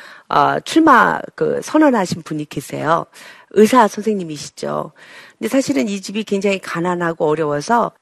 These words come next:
그 엄마가 이, 더군다나 이 혼자서 미혼모가 이 아이를 키워야 됐기 때문에 계속 돈을 벌러 나가야 됐고 아이들을 어떻게 키워야 할지 알 수 없었어요.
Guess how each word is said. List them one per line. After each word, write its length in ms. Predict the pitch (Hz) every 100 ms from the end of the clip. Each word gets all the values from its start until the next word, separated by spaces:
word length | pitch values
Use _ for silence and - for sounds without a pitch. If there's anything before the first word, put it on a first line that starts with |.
| -
그 200 | 147 139
엄마가 800 | 165 202 226 190 151 160 156 -
이, 140 | 160 151 _ _
더군다나 420 | - 175 165 156 151
이 300 | 147 151 151
혼자서 560 | - 349 427 381 247
미혼모가 580 | 170 180 202 180 151 139
이 200 | 139 147
아이를 460 | 143 147 143 139 143
키워야 380 | - 262 240 185
됐기 240 | - -
때문에 560 | 156 - 139 170 226 - - - - - _
계속 400 | - - - _
돈을 240 | - 214
벌러 320 | 220 196 175 170
나가야 380 | 147 175 190
됐고 460 | 170 160 - 277 403 _ _ _
아이들을 400 | - 196 208 190
어떻게 280 | 156 - 233
키워야 380 | - 302 294 247
할지 260 | 190 -
알 120 | 170
수 180 | 147 -
없었어요. 580 | 220 - - - 120 117